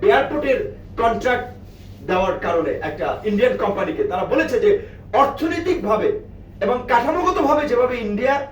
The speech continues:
শ্রীলঙ্কাতে আধিপত্য বিস্তার করছে, আমরা এর বিরুদ্ধে। তারা সরকারকে আলটিমেটাম দিয়েছে যে সরকার যদি এখান থেকে সরে না আসে, তাহলে আমরা আরো তীব্র আন্দোলন করব। বাংলাদেশের, আমি বলছি যে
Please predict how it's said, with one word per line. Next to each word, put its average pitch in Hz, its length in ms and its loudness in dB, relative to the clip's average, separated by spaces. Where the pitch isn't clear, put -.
শ্রীলঙ্কাতে 294 580 2
আধিপত্য 208 440 0
বিস্তার 254 300 -2
করছে, - 460 -2
আমরা 202 400 2
এর 170 340 0
বিরুদ্ধে। 285 480 0
তারা 190 160 0
সরকারকে 214 440 -2
আলটিমেটাম 269 560 2
দিয়েছে 196 240 2
যে 170 120 -4
সরকার 208 420 -2
যদি 233 160 4
এখান 208 160 2
থেকে 190 240 -2
সরে 147 240 -2
না 160 80 -2
আসে, 185 440 0
তাহলে 165 460 2
আমরা 160 300 0
আরো 160 280 -2
তীব্র 302 260 2
আন্দোলন 175 380 2
করব। - 360 -2
বাংলাদেশের, 269 840 2
আমি 262 200 2
বলছি 311 320 0
যে 226 240 2